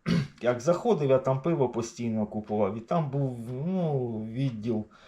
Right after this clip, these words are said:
по такій музиці, якісь там плакати були, якісь там касети, диски. А я тільки з-, придбав музикальний центр, музичний центр. Ну і з-, потім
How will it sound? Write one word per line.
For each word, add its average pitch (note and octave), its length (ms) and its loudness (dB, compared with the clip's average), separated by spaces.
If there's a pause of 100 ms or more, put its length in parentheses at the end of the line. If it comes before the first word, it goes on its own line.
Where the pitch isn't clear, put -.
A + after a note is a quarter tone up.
(360)
по G#2+ 200 0
такій G#2+ 300 -4
музиці, C3+ 580 0
якісь A2+ 300 -10
там G#2+ 180 0
плакати - 540 0
були, B2 280 -4
якісь A2+ 320 -8
там A2 220 -4
касети, D#3 560 0
диски. A#2+ 560 -6 (1040)
А A2 120 4
я A#2 220 4 (420)
тільки A#2 300 -4
з-, G#2+ 180 -8 (140)
придбав A2+ 480 2
музикальний A#2 580 -2
центр, F3+ 480 0
музичний C3+ 500 0 (120)
центр. A2 400 -2 (100)
Ну A#3+ 240 -2
і B2 380 -4
з-, A2+ 240 -10 (2500)
потім G2 280 -10